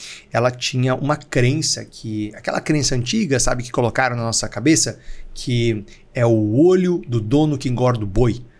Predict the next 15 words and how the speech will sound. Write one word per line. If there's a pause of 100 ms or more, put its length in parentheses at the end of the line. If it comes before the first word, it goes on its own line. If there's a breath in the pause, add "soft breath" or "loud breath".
(200 soft breath)
né? (560 loud breath)
E, (180)
e
ela
falava
isso
pra
mim,
ela
falava,
"Dino,
eu
tenho
uma
dificuldade,